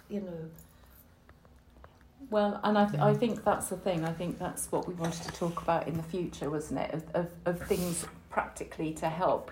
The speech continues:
Speaker 2: you going through what you're going through at the moment, or the potential things that you will be going through, and the importance of maybe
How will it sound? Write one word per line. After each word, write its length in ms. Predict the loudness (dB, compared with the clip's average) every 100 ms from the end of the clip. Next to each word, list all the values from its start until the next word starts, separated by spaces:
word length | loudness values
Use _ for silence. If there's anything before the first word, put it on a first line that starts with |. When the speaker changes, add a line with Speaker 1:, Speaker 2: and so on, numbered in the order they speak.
| -10
Speaker 2:
you 220 | -2 -2 0
going 360 | 0 0 -2
through 200 | -4 -4
what 240 | 0 0 0
you're 100 | -2
going 300 | 0 -2 -2
through 200 | -2 -2
at 100 | -2
the 80 | -2
moment, 580 | -2 -2 -4 -6 -8 -4
or 160 | -2
the 80 | -2
potential 680 | -6 -4 -4 -2 -4 -2 -2 -4 -14 -12 2
things 260 | 4 4
that 120 | 0 0
you 100 | 0
will 100 | -2
be 100 | 0
going 360 | 2 2 0
through, 420 | -2 0 2 2 0
and 200 | -2 -2
the 100 | -2
importance 600 | -2 2 2 2 -2 -2
of 140 | 0
maybe 480 | 2 0 0 -2 -4